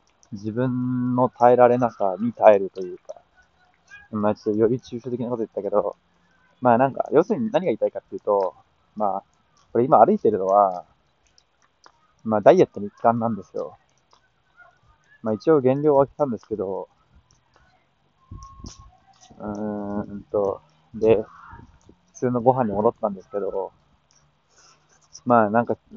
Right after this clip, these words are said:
そうすると急激にストレスな感じするから、まあ一応ランニング、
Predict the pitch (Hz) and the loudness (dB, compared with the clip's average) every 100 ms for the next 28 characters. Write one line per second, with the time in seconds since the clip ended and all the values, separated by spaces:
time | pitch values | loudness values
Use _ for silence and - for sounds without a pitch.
0 | 117 - 139 151 143 143 147 151 139 151 | -14 -6 -4 -2 -2 -2 -2 -4 -4 -4
1 | 143 110 107 - 110 - 101 101 92 - | -2 -2 -4 -8 -10 0 4 4 2 -4
2 | _ _ 110 107 - 131 123 123 131 131 | _ _ -4 -4 2 4 6 6 2 -4
3 | 127 | -4